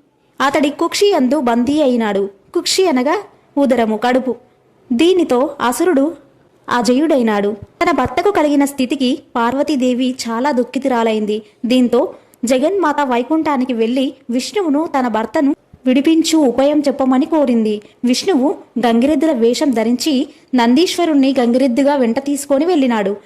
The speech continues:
గంగిరెద్దును ఆడించి గజాసురుణ్ణి మెప్పించాడు.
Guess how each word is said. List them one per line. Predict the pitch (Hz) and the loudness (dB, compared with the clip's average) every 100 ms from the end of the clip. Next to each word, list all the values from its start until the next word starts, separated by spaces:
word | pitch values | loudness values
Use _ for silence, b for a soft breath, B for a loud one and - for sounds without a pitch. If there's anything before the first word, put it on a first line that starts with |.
| B - | B -2
గంగిరెద్దును | 240 240 247 202 233 269 311 | 0 2 2 0 0 -2 -2
ఆడించి | 226 220 233 226 320 370 B - | -2 0 -2 -2 -4 -6 B -2
గజాసురుణ్ణి | 277 330 381 320 285 269 | 0 0 -2 0 2 2
మెప్పించాడు. | 247 240 294 262 233 208 | 0 0 -2 -2 -2 -4